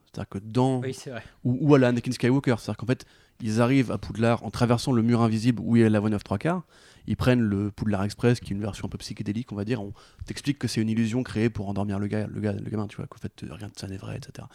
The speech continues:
Speaker 1: Mais quand même, le gamin, tu le vois en plan, euh, subjectif,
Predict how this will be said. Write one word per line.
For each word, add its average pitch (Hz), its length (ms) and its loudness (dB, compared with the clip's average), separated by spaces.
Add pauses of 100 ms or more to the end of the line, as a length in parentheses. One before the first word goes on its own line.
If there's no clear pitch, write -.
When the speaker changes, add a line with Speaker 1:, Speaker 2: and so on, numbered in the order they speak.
(640)
Speaker 1:
Mais 110 100 -8
quand - 120 0
même, 160 140 6
le 127 80 4
gamin, 113 240 2
tu - 120 -8
le 104 60 -4
vois 117 400 2
en 101 300 -4 (320)
plan, 110 380 2
euh, 104 540 -4
subjectif, - 640 -8